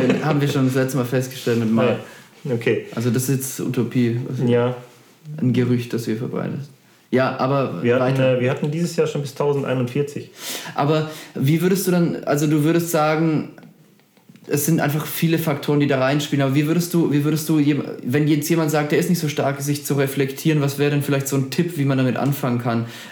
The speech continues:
Speaker 1: aus, aus seinen Fehlern zu lernen? Findest du das mit dem Schreiben eine wichtige, richtige Sache?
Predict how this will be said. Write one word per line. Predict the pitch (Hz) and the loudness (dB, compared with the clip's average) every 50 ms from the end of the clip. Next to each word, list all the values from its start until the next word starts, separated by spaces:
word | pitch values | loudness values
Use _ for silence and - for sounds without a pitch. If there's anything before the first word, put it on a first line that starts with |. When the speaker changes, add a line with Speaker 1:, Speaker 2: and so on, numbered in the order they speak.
| - - | -8 -4
Speaker 1:
aus, | 113 120 120 120 120 - - | -2 -2 0 -2 -4 -4 -2
aus | - 123 123 - | -2 -2 0 0
seinen | 123 120 123 | 0 0 0
Fehlern | 120 - 143 135 131 131 123 123 | 0 0 0 2 2 2 0 0
zu | - - | -2 0
lernen? | 120 120 117 117 117 117 113 113 101 - | 0 2 2 2 2 2 2 2 2 0
Findest | - - 143 143 147 - | -2 0 0 0 0 2
du | 156 | 0
das | 151 151 | 0 0
mit | - 147 131 | 0 0 0
dem | 127 127 | 0 -2
Schreiben | 120 - 123 123 123 127 147 180 190 | -2 -2 0 0 2 2 2 2 2
eine | 180 180 175 175 | 2 2 2 2
wichtige, | 185 185 - - - - - - - - 160 | 0 -2 -2 -2 -4 -2 -2 -2 -4 -2 -2
richtige | 190 185 - - - 180 175 | -2 -2 -2 0 0 0 0
Sache? | 180 - - 185 208 208 | 0 -2 -2 -2 -4 -6